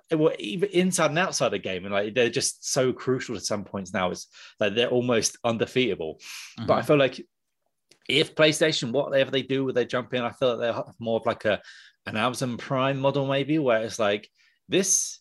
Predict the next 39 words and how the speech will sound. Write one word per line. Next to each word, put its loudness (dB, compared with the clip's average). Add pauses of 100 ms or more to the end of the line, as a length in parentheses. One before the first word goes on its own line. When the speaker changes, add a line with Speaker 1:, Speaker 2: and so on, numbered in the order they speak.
Speaker 1:
this -2
is -2
here, 2
but -8
this -4
one -6
over 2
here 0
is 0
also -6
free -2
with -4
Prime. 2
You -2
know 0
what -4
I -10
mean? -4
When -6
you -2
have, -2
Speaker 2:
Mm-hmm. -2
Speaker 1:
like, 0 (380)
a -10
selection 0
of -10
stuff -8
you -8
can -6
watch 0
and -4
they -2
rotate 0
in -8
and -4
out 0
a -12
bit -10
more. 0